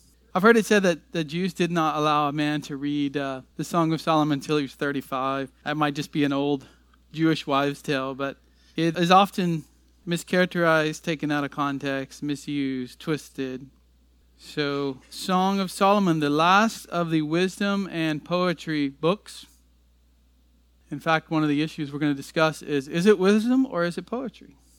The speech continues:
And these are combined together, right? This section called Wisdom and Poetry. While we're waiting on the notes, who can remember the wisdom books we've covered?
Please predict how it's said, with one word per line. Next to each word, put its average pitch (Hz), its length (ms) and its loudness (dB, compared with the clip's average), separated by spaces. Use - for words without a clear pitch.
And 147 200 -6
these 180 320 -2
are 151 240 -2
combined 180 420 0
together, 165 420 -2
right? 147 260 -4
This 151 140 -10
section 165 360 -6
called 147 180 -4
Wisdom 151 360 -2
and 139 140 -4
Poetry. 143 500 -4
While 160 120 0
we're 170 80 2
waiting 165 300 2
on 156 100 2
the 151 80 0
notes, 151 360 -2
who 185 80 -6
can 175 140 -4
remember 160 540 0
the 156 100 0
wisdom 160 600 0
books 143 280 -2
we've 147 200 -6
covered? 131 380 -8